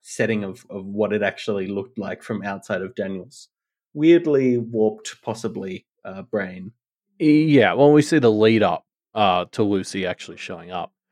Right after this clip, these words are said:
Speaker 2: Um,
Speaker 1: Mm.
Speaker 2: but can we talk about the decision for who should tackle who? 'Cause I think
Speaker 1: Mm.
Speaker 2: about this, there's some stuff to talk about there. Like, Avery going after Clem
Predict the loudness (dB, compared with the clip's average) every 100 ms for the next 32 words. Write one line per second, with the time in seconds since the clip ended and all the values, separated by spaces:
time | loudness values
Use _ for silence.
0 | _ _ 0 0 0 -4 -8 _ -2 -2
1 | -2 4 4 4 4 4 4 2 2 2
2 | 2 2 2 2 4 2 2 0 -4 -12
3 | -10 -10 -12 _ -8 0 0 -2 -8 -6
4 | -6 -6 -8 -6 -4 -4 -6 -8 0 4
5 | 4 6 6 4 -4 -10 _ -2 -2 -2
6 | -6 -2 -2 -2 -6 -6 -6 -8 -6 -6
7 | -4 2 2 4 0 2 2 4 0 -2
8 | -8 -4 -4 -4 -10